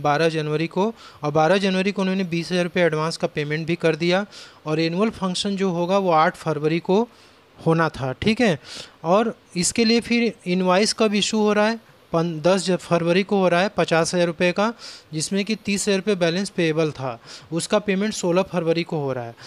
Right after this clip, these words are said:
फ्रेंड्स, अब याद करिए अपने प्रोविज़न को,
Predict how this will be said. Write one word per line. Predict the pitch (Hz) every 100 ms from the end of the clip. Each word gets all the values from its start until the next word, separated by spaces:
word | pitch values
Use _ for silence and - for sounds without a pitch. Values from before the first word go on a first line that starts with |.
| - -
फ्रेंड्स, | 196 220 220
अब | 208
याद | 185 185
करिए | - 196 196
अपने | 190 185 196
प्रोविज़न | 180 160 156 151 151
को, | 143 127